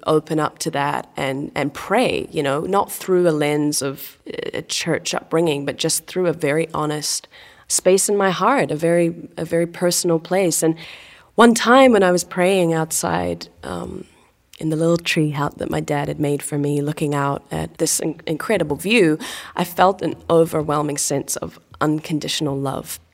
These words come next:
It wasn't particularly biblical or anything, you know, grandiose voices or heavily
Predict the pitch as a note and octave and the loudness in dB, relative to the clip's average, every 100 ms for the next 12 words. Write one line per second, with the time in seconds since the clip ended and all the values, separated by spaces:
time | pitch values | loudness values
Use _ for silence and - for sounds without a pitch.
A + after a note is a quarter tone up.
0 | _ _ _ _ _ _ - G3 G3+ G#3+ | _ _ _ _ _ _ -4 0 0 0
1 | C#4+ A#3 A#3 A3+ F#3+ F3 E3+ E3+ E3 - | -2 -2 -4 -2 0 2 4 2 -2 -10
2 | - E3+ D#3+ - E3+ E3+ E3 E3+ E3 E3 | -16 -16 -8 0 2 2 -2 2 2 2
3 | C3 D3+ D#3+ D#3+ D#3+ D#3 D#3+ D3+ D3+ D#3 | 0 -2 -2 -2 -2 -2 -2 -2 -4 -4
4 | D3+ D#3+ D#3 D#3 D#3 - C#3+ D3 - D#3 | -4 -2 0 0 -2 -2 -2 -2 -2 -4
5 | D3 C#3+ C3 - E3+ F3 E3+ D#3 D3+ D#3 | -4 -6 -8 -10 -6 -4 0 0 0 -2